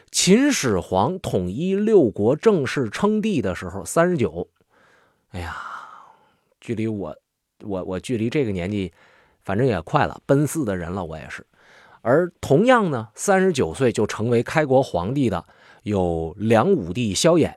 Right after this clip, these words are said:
啊，我上一节曾经讲过，这个人很厉害。还有呢，就是后唐的开国国主李存勖，这个人当年也是三十九岁。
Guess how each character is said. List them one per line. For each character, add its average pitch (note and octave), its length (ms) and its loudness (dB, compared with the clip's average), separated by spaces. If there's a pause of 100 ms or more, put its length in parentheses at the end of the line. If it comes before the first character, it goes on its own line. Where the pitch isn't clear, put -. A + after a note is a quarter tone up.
(160)
啊， F#2 180 -6
我 F2+ 360 -10
上 G#2 240 -4
一 - 20 -6
节 F2 140 -6
曾 F#2+ 120 -10
经 F#2 120 -6
讲 E2+ 100 -10
过， D#2 100 -18
这 A2+ 100 -8
个 G#2+ 60 -2
人 G2 140 -4
很 F#2 100 -8
厉 G2 120 -2
害。 F2+ 120 -8 (380)
还 - 160 0
有 F3+ 140 2
呢， C#3+ 160 0
就 D3+ 120 0
是 B2 260 -2
后 D3+ 340 4
唐 F#2 340 -4
的 C#3 160 0
开 A2 300 -4
国 G#2 180 0
国 G2+ 220 -2
主 G2 180 -8 (480)
李 A#2 400 2
存 C3+ 260 2
勖， - 240 0 (640)
这 G#3 140 4
个 D#3 80 6
人 B2+ 180 2
当 C3 180 2
年 A2 220 2
也 F2+ 200 -4
是 G#2+ 340 -4
三 G#2+ 220 -4
十 G2 60 -4
九 F2+ 180 -6
岁。 F2+ 200 -10